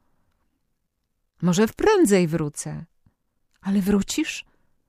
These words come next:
No co też ci przychodzi do głowy? Dlaczego miałbym nie wrócić?” Nie odpowiedziała. Trawił ją trudny do określenia niepokój.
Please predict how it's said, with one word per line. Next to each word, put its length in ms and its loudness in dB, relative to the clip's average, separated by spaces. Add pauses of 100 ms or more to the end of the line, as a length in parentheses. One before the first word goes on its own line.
(340)
No 120 2
co 180 6
też 180 2
ci 160 -6
przychodzi 540 -2
do 140 0
głowy? 320 2
Dlaczego 400 0
miałbym 440 0
nie 140 2
wrócić?” 640 -10 (1080)
Nie 120 6
odpowiedziała. 840 -6 (400)
Trawił 480 4
ją 260 4
trudny 520 2
do 180 0
określenia 640 0
niepokój. 760 -4